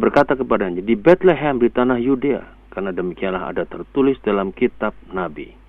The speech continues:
Dan engkau Bethlehem di tanah Yehuda, engkau sekali-kali bukanlah yang terkecil di antara mereka yang memerintah Yehuda, karena daripada mula akan bangkit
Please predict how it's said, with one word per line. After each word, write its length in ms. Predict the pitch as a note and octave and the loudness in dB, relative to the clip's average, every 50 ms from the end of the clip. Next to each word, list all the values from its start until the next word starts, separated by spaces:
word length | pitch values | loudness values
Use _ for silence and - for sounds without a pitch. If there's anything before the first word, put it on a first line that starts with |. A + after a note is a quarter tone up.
| - - - - - - - - - - - - - - - | -20 -20 -20 -20 -20 -20 -20 -20 -20 -20 -20 -20 -20 -8 -6
Dan 240 | F2 E2+ D#2+ F2+ | -6 -6 -6 -4
engkau 160 | F2 B2 C#3 D#3 | 2 4 4 6
Bethlehem 640 | C#3+ D#3 C#3 - C#3 C3 A#2 A2 A#2 A2+ A2 G#2+ | 6 4 2 4 2 0 2 2 0 0 0 0
di 80 | G#2+ G2 | -2 -2
tanah 400 | - - - C3 C3+ C3+ C3+ B2 | -2 0 0 0 2 2 2 0
Yehuda, 720 | A#2 A#2+ A#2 A2 A2 F#2+ E2+ F#2+ E2 C2+ C2 - - F2+ | 2 2 2 2 2 -2 -2 -2 -4 -4 -6 -12 -14 -10
engkau 480 | F#2 F#2+ F#2 - G2+ G2 F#2+ F2+ F2 - - - - - | -8 -8 -6 -4 -2 -2 -2 -2 -6 -14 -18 -20 -10 -8
sekali-kali 800 | - F2 - - A2+ A#2+ C3 C3 B2+ - - B2 A#2+ A#2 A#2+ | -8 -6 -4 -2 0 2 2 0 0 -2 -4 -2 0 0 0
bukanlah 720 | A#2 G#2+ A2 A2+ G#2+ - - - - A2+ G#2+ G#2 G#2 G2 F#2+ | 0 0 -2 -6 -6 -6 -14 -8 -4 -2 0 0 -2 -2 -2
yang 240 | G#2 G2 F#2+ F#2 | -4 -4 -4 -4
terkecil 560 | - E2+ E2+ - F#2+ F2+ - - F#3+ G3 F3+ D3+ | -8 -10 -10 -8 -10 -8 2 4 4 4 6 4
di 80 | D#3 | 2
antara 320 | D3 C3+ A#2+ - B2+ C3 B2 | 0 0 0 -2 -2 -2 0
mereka 320 | B2 B2 A#2+ G#2+ - A2+ | 0 0 -2 0 -2 -2
yang 160 | A2+ G#2+ A2 | -2 -2 -2
memerintah 480 | A2+ A2 G#2+ G#2 G#2+ G2+ F#2+ G2+ F#2+ F#2 | -2 -2 -2 -2 -2 -2 -2 -4 -8 -8
Yehuda, 640 | F#2+ F#2+ G2+ G2 F#2 F#2 G2+ F#2+ F#2 G2+ F#2+ F2 - - - - - - - - - - - - | -8 -4 -4 -4 -2 -2 -4 -4 -2 -4 -4 -4 -8 -14 -20 -20 -20 -20 -20 -20 -20 -20 -14 -8
karena 240 | G2 F#2+ F#2+ F#2 F2+ | -6 -4 -4 -4 -6
daripada 640 | E2+ E2 F#2+ F#2 F2+ F2+ - - F2+ E2 E2 E2 E2 | -4 -2 -2 0 0 -2 -4 -6 -8 -6 -6 -6 -4
mula 400 | F#2+ B2 D3 C#3+ C3 B2+ G2+ G2 | 0 2 4 4 4 4 2 -2
akan 240 | - G2+ F#2+ F#2 F2 | -4 -4 -6 -2 2
bangkit 420 | A2 A2+ A2 G2+ - G#2+ - | 2 2 2 2 -2 -6 -6